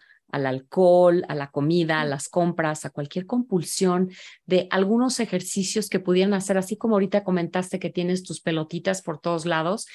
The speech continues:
Speaker 2: Ujú.
Speaker 1: ¿Qué ejercicios pudiera hacer alguien que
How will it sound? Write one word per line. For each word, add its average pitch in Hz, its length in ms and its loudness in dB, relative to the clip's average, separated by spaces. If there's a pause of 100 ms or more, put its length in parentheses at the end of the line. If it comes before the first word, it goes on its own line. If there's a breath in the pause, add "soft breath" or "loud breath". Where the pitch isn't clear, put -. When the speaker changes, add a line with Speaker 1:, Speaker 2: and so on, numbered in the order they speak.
(240 loud breath)
Speaker 2:
Ujú. 196 320 -4
Speaker 1:
¿Qué 311 80 2
ejercicios 285 560 -2
pudiera 190 460 4
hacer 196 300 2
alguien 190 440 2
que 175 260 0